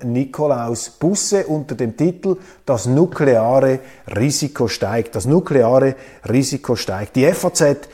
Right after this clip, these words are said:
ist voll auf dem transatlantischen Trip, das sei ihr auch unbenommen. Sie ist der Auffassung, dass Putin das, äh, fast schon alleinselig machende Böse verkörpert, beziehungsweise Putin in jeder Hinsicht der absolut Alleinverantwortliche für das Debakel in der Ukraine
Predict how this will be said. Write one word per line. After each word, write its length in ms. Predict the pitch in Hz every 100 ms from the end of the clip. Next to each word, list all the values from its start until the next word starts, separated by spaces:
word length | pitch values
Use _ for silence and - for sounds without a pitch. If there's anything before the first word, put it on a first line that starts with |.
| - - -
ist 200 | 131 -
voll 260 | 139 180
auf 120 | 143 -
dem 140 | 123
transatlantischen 1000 | - 123 120 117 123 113 107 101 - -
Trip, 280 | 165 240 -
das 200 | 101 -
sei 180 | 98
ihr 220 | 104 95 95
auch 180 | -
unbenommen. 640 | 156 180 202 196 202 220 220
Sie 140 | 123
ist 160 | 107 -
der 200 | 98 110
Auffassung, 540 | 127 120 113 110 113
dass 240 | 107 107 -
Putin 680 | 139 156 160 135 127 117 - - - -
das, 400 | - 117 113 -
äh, 220 | 117 110 107
fast 300 | 120 123 -
schon 280 | 120 113 - - -
alleinselig 880 | 113 117 135 156 147 147 143 139
machende 560 | 135 139 143 - 120 131
Böse 640 | 123 139 185 196 202 190 190 -
verkörpert, 600 | - 180 175 165 170 170
beziehungsweise 640 | - 131 143 131 131 117 120
Putin 500 | - 147 170 147 135
in 140 | 127
jeder 340 | 117 143 175 131
Hinsicht 560 | 120 156 165 147 135
der 180 | 135 -
absolut 720 | 160 185 - - 143 170 175
Alleinverantwortliche 1120 | 127 127 151 160 151 143 147 147 147 139 113 127
für 120 | 127
das 160 | 117
Debakel 480 | - 123 123 131 139
in 100 | 123
der 120 | 120
Ukraine 600 | 120 120 117 139 180 196